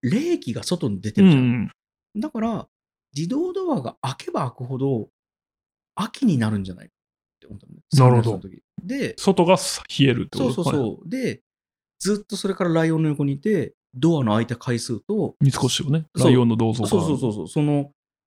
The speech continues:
Speaker 1: あの、新聞の気温の変化を見て、たまたまその一週間が、気温が下がってたんですよ。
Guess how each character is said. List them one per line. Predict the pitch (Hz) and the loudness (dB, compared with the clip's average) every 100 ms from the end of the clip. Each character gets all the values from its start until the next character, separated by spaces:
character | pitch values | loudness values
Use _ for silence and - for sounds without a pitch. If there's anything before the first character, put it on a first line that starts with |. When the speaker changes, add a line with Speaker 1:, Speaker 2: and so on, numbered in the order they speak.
| _ | _
Speaker 1:
あ | - | -6
の、 | 131 123 | -4 -4
新 | 120 143 131 | -2 0 2
聞 | 120 185 - _ _ _ 156 | 2 -2 -6 _ _ _ -4
の | 165 226 143 - _ _ - | -2 0 -2 -6 _ _ -6
気 | - 143 | 0 2
温 | 131 180 - _ _ _ - | 2 -4 -10 _ _ _ -6
の | 139 | -4
変 | 147 139 | -2 -4
化 | - 98 | -4 -8
を | |
見 | 95 98 | -8 -6
て、 | 196 175 - _ _ | -4 -4 -8 _ _
た | - | -4
ま | 294 | -4
た | 302 | -2
ま | 294 | -2
そ | 285 | -2
の | 247 | -2
一 | 233 | -2
週 | 220 240 214 | -2 -4 -4
間 | 113 104 | -6 -4
が、 | 127 117 90 _ _ _ _ | -4 -4 -6 _ _ _ _
気 | - 214 | -2 0
温 | 226 | 2
が | 208 | 0
下 | 147 | -2
が | 170 | -2
っ | 208 | -2
て | |
た | 107 | -6
ん | 90 | -12
で | |
す | |
よ。 | - | -20